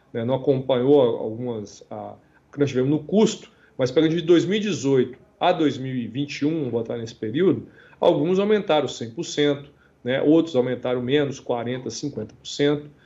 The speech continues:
né? E não há um, não houve um reajuste do enquadramento. Se a gente pegar os próprios índices, indicadores econômicos, I G P D I, I P C A,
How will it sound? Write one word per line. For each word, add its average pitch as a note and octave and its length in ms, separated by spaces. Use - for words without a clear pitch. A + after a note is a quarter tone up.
né? D#3 380
E G#3 140
não A3 220
há F#3 100
um, A3 280
não F#3+ 120
houve F#3+ 240
um G#3 60
reajuste F#3+ 640
do F3+ 80
enquadramento. F#3+ 600
Se D3+ 120
a - 20
gente - 80
pegar E3 220
os E3 240
próprios G3 400
índices, E3 240
indicadores D3 480
econômicos, C#3 680
I C3 60
G C#3 160
P D#3 160
D D#3 140
I, D#3 320
I A#2+ 40
P C#3+ 160
C C#3+ 240
A, C3 440